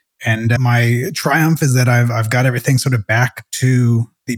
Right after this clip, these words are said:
previous user experience, but now using Hotwire.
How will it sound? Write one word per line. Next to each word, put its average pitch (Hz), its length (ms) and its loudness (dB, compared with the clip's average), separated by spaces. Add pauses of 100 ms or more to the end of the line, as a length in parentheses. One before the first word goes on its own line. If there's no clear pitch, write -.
previous 127 500 -2
user 113 300 2
experience, 120 680 -2
but - 300 -8
now 101 180 -2
using 101 440 -2 (340)
Hotwire. 82 500 -10